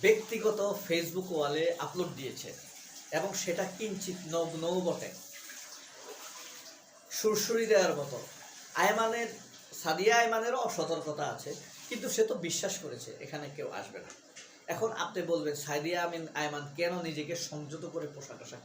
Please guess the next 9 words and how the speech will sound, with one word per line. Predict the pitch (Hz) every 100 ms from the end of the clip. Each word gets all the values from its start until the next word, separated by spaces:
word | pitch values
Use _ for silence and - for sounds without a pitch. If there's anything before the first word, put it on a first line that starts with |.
| -
পরে? | 123 95 - - - -
এবং | 185 196
সাদিয়া | - 175 180 180 226 233
আয়মান | 226 226 -
তো | 220
ইসলামিক | 175 - 185 185 -
না, | - - - - - - - 156
নাস্তিক | 196 - 202 -
প্রকৃতির। | - 120 101